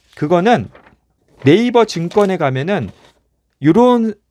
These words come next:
화면이 나오는데 여기 종목 분석을 가시면은 컨센서스라는 게 있거든요. 이 컨센서스를 클릭하시면은 뭐 매출액, 영업이익, 이피에스,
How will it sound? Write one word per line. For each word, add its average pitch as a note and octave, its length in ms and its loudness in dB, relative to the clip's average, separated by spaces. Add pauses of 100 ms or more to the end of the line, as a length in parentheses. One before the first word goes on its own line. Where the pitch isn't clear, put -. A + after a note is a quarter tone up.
(180)
화면이 G#3 360 -2
나오는데 A#2+ 460 -2
여기 C3 300 0
종목 A3 400 0
분석을 G#3 380 0
가시면은 A2+ 720 -4
컨센서스라는 A#3+ 880 -4
게 B2 100 -4
있거든요. G#2+ 360 -8 (360)
이 D#3 120 -4
컨센서스를 B3 880 0
클릭하시면은 F3+ 920 -4 (760)
뭐 A2+ 120 2
매출액, A#3 640 2
영업이익, E3+ 580 0
이피에스, G3 920 -4